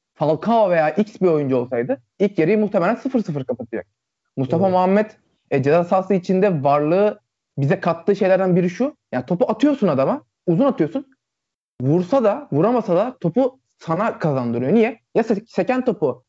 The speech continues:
Speaker 1: senin oyuncuların alıyor ki hani bu gü-, güzel bir şeydir. Her zaman pasla çıkamadığın zaman, e, ileride uzun atabileceğin bir oyuncunun olması ve bu uzun ata-, attığın oyuncudan seken topları toplayabilmek, buna çalışmak,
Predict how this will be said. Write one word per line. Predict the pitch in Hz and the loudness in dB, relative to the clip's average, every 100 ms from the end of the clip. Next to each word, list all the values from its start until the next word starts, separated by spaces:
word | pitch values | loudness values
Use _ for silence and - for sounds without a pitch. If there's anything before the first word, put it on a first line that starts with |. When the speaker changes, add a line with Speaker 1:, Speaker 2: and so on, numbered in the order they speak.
| _ | _
Speaker 1:
senin | 175 190 | -2 0
oyuncuların | 190 180 196 220 | 0 2 2 2
alıyor | 214 151 240 - _ | 0 0 -4 -6 _
ki | - 190 190 _ | 0 0 0 _
hani | 131 131 | -4 0
bu | |
gü-, | 160 147 - | 2 0 -2
güzel | 139 143 190 | 0 2 2
bir | 202 | 2
şeydir. | 151 117 120 _ _ _ | 0 -2 -6 _ _ _
Her | - 170 | -4 -2
zaman | 185 180 - | 0 -2 -2
pasla | 185 180 180 | -4 -2 -4
çıkamadığın | - 208 185 143 | 0 -2 -2 -4
zaman, | 120 127 208 _ _ _ | -2 -4 -6 _ _ _
e, | 120 117 110 113 104 71 65 - _ _ _ _ _ _ _ - | -2 0 0 -2 -4 -6 -10 -16 _ _ _ _ _ _ _ 0
ileride | 151 165 170 | 4 4 2
uzun | 170 165 | 2 2
atabileceğin | 196 185 160 156 165 151 | 2 0 0 0 0 0
bir | 160 | 0
oyuncunun | 151 151 151 180 | 0 0 0 -2
olması | 156 135 127 220 269 _ _ 156 | 0 -2 0 -4 -4 _ _ 0
ve | 156 | 2
bu | 175 | 2
uzun | 170 196 | 2 0
ata-, | 185 185 - | 0 -4 -2
attığın | 160 - 202 196 | -6 -2 0 2
oyuncudan | 175 165 165 180 _ _ | 0 2 0 -2 _ _
seken | - 151 202 208 | -8 -4 -2 -2
topları | 202 170 156 | -2 0 0
toplayabilmek, | 156 - 143 131 190 277 _ _ _ _ - | -2 -2 -2 0 -2 -4 _ _ _ _ -8
buna | 135 160 - - _ - | -2 -2 -4 -16 _ -6
çalışmak, | 151 131 170 247 - | -4 -4 -4 -4 -6